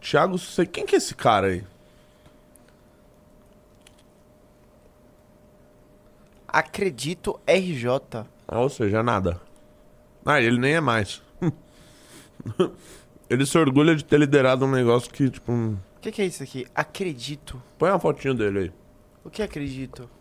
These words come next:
Speaker 1: É um movimento desse que ninguém conhece, que não tem
Speaker 2: Tipo, eu, eu pesquiso e nem aparece no
Speaker 1: É um
Speaker 2: Google.
Speaker 1: movimento que não tem apoiadores. Põe a fotinho dele aí.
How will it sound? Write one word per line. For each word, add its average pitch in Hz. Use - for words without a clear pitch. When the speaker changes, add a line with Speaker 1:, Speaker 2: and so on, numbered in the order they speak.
Speaker 1:
É -
um 214
movimento 196
desse 127
que -
ninguém 123
conhece, 101
que -
não 101
tem 104
Speaker 2:
Tipo, -
eu, 185
eu 180
pesquiso 208
e 196
nem 190
aparece 202
no 156
Speaker 1:
É -
um -
Speaker 2:
Google. 170
Speaker 1:
movimento 208
que 214
não 208
tem 190
apoiadores. 131
Põe 151
a 208
fotinho 175
dele 113
aí. 92